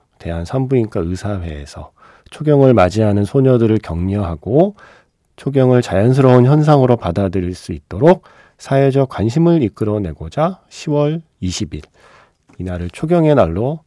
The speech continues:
정했다고 합니다. 항구의 니코코짱이 바로 떠올랐어요.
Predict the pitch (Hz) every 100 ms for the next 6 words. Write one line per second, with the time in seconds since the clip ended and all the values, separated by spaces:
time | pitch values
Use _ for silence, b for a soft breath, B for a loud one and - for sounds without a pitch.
0 | _ - 87 87 85 80 107 87 73 85
1 | _ b b b b b b b _ _
2 | _ _ _ _ _ _ _ _ _ _
3 | _ - 185 190 190 120 - - 135 127
4 | 110 - 101 113 101 87 73 - 71 -